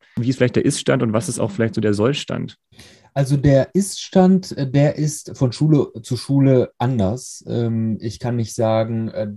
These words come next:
Speaker 2: wie der Ist-Stand für alle Schulen in
Speaker 1: Mhm.
Speaker 2: Deutschland, äh, ist. Ähm, äh, es kommt wirklich auf die, die, äh, Situation vor Ort an. Der Soll-Zustand könnte sein, äh, und da fange ich ganz vorne an, also ich bilde Politiklehrerinnen aus und ich würde mir wünschen,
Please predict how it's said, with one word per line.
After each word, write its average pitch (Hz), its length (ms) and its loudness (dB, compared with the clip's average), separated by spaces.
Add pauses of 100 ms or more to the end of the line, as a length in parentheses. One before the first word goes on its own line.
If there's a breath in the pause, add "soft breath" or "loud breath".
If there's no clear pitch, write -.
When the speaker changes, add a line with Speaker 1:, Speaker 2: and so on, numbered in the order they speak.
Speaker 2:
wie 110 520 -8
der 117 200 4
Ist-Stand 127 420 -4
für - 100 -6
alle 110 160 -2
Schulen 117 380 0
in 101 80 2
Speaker 1:
Mhm. 101 40 2
Speaker 2:
Deutschland, 104 600 0
äh, 95 320 -6
ist. - 340 -10
Ähm, 107 340 -4
äh, 104 120 -4
es 107 200 -8
kommt 143 220 -6
wirklich 135 320 -6
auf 113 220 -6
die, 117 280 -8
die, 107 320 -4 (360 soft breath)
äh, 117 100 -6
Situation 117 460 -2
vor 110 260 -2
Ort 135 320 -4
an. 90 260 -6 (640 soft breath)
Der 123 140 0
Soll-Zustand 196 1300 2
könnte 180 360 4
sein, 151 680 -2 (560 soft breath)
äh, 131 380 -2
und 123 140 -6
da 120 60 -6
fange 175 160 0
ich 151 100 -6
ganz 170 240 0
vorne 156 480 4
an, 113 280 -4
also 123 220 -2
ich 165 220 -2
bilde 143 200 6
Politiklehrerinnen 90 1040 0
aus 107 260 -6
und 127 100 -4
ich 120 180 -6
würde 226 220 6
mir 165 200 6
wünschen, - 540 -4